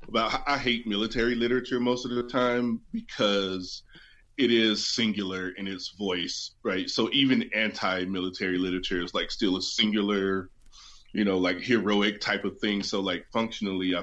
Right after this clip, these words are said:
feel like it's, they're similar to, like, pro-military narratives and stuff. And even anti-military books still focus on themselves as a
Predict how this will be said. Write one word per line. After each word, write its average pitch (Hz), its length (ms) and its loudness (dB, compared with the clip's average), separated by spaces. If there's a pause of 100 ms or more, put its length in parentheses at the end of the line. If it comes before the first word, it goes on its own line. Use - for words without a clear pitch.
feel 95 180 0
like 90 200 -2
it's, - 320 -6 (920)
they're 117 160 2
similar 113 500 4
to, 110 120 -2
like, 92 260 -2
pro-military 98 760 -2
narratives 92 540 -4
and 95 140 -6
stuff. 92 360 -2 (120)
And 90 400 -2 (360)
even 131 240 6
anti-military 98 1120 2 (920)
books - 500 -4 (460)
still 117 340 4
focus 107 460 2
on 95 220 0
themselves 95 800 0
as 95 220 0
a 90 40 -8